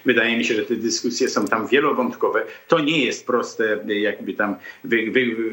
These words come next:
wyciąganie wniosków. To są dyskusje na tej Radzie Medycznej. Ja do Rady Medycznej mam pełne zaufanie. Chciałbym, życzyłbym sobie, żeby ten głos Rady Medycznej i ich, e, rekomendacji,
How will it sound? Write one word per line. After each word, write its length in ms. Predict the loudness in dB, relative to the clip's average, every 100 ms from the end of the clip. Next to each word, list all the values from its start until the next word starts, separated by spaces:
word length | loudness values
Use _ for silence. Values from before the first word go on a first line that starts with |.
| -6
wyciąganie 680 | -2 0 0 0 0 0 0
wniosków. 440 | -2 -2 -4 -6 -6
To 80 | -4
są 180 | 0 0
dyskusje 460 | 0 -2 -4 -2
na 60 | -2
tej 160 | 0 0
Radzie 200 | 0 0
Medycznej. 440 | -2 0 0 2
Ja 180 | 2 2
do 160 | 0
Rady 280 | 0 -2 -4
Medycznej 320 | -6 -8 -6
mam 120 | -8 -2
pełne 300 | 0 2 2
zaufanie. 580 | 0 0 -4 -6 -6 -8 -10 -6
Chciałbym, 640 | 0 0 0 -2 -2 -4 -6 -6
życzyłbym 520 | -2 -2 -2 -2 -2
sobie, 340 | 0 0 2 0 -4 0
żeby 220 | 2 4
ten 200 | 2 2
głos 240 | 2 2
Rady 320 | 2 2 2 0 -2 -2 0
Medycznej 640 | 0 0 0 0 0 0 0
i 120 | -2
ich, 220 | -4 -4
e, 340 | 0 2 2
rekomendacji, 720 | 2 0 -2 -4 -6 -6 -6